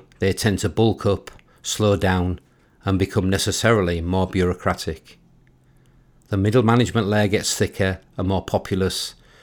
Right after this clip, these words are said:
creating a tyranny of middle management, which, which can filter messages downwards from leadership, as well as up from the grassroots.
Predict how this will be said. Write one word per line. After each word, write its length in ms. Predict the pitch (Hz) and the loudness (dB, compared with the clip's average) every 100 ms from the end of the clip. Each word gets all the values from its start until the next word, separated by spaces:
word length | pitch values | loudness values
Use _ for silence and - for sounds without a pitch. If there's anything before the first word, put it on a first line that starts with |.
| - | -20
creating 540 | - - 104 101 - 95 | -20 0 2 2 0 -2
a 60 | |
tyranny 480 | 90 - 127 117 117 | -2 2 4 4 4
of 80 | 101 | 4
middle 220 | 110 113 | 2 2
management, 800 | 98 110 107 80 80 78 - - _ - - - | 2 2 2 -2 -6 -6 -10 -16 _ -20 -20 -6
which, 160 | 123 - _ | -6 -6 _
which 220 | - 110 - | -4 -4 -2
can 160 | 110 | -2
filter 380 | - 123 120 113 | 0 0 2 2
messages 520 | 110 110 - - 87 | 2 2 -2 -4 -6
downwards 440 | - 110 113 98 - | 0 2 4 0 -2
from 200 | 104 87 | -2 0
leadership, 640 | 104 95 87 - 85 - - _ - _ | 0 0 -2 -4 -6 -10 -20 _ -20 _
as 180 | 95 - | -6 0
well 180 | 104 101 | 0 2
as 120 | 90 | 0
up 140 | 113 | -2
from 220 | - 90 | -2 -4
the 80 | 87 | -4
grassroots. 840 | 87 92 - 92 87 80 - - | -2 -2 0 0 -2 -4 -12 -14